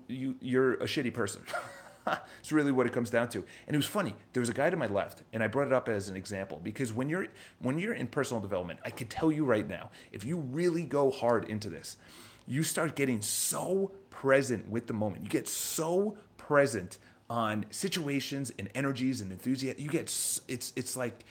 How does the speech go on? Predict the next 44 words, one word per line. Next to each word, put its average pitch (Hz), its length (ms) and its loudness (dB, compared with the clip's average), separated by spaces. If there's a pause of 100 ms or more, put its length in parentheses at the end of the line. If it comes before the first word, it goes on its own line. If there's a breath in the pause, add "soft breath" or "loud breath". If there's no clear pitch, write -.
(220 loud breath)
it's - 140 -4
like 165 220 0 (100)
literally 143 420 4
the 87 80 -8
Matrix. - 520 -4
It's - 180 -6
like 120 200 0
you're, 113 160 -4
you're 131 260 -2
getting 139 320 0 (180)
pulled 156 260 0 (140)
out, 120 260 0
and 117 140 2
you 117 80 2
see 175 580 -2 (640 loud breath)
the 131 140 4
news 127 460 6
and 104 160 0
what 139 180 0
they're 135 140 0
doing, 117 340 2
and 98 100 0
you 104 120 0
see 156 460 -2 (120)
drama 123 460 2
and 98 260 -6
social 143 320 -2
media, 123 300 0
you 98 120 -4
see 156 200 -4
your 143 160 2
life 101 560 -4
and 104 240 -2
why 123 260 0
it's 117 240 0
happening. 120 580 -6 (240 loud breath)
It's - 180 -4
crazy. 117 840 0 (240 loud breath)
So 117 480 2
I 117 80 4
said, 143 240 0 (120)
"You - 60 0
know 208 80 2
what? 156 240 2